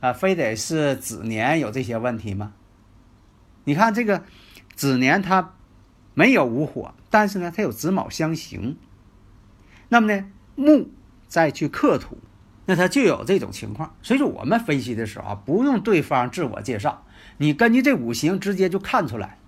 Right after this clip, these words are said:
直接就讲，这才是真正的，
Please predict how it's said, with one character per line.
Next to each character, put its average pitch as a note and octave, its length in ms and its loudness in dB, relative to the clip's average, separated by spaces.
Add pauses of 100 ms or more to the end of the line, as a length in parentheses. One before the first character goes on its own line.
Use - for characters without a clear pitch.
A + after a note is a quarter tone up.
(500)
直 C4+ 200 0
接 A3 160 4
就 G#3 140 2
讲， B2+ 380 -6 (1120)
这 D4+ 240 4
才 C#3 220 0
是 D3 160 -4
真 D3+ 280 0
正 F#3+ 200 2
的， - 240 -6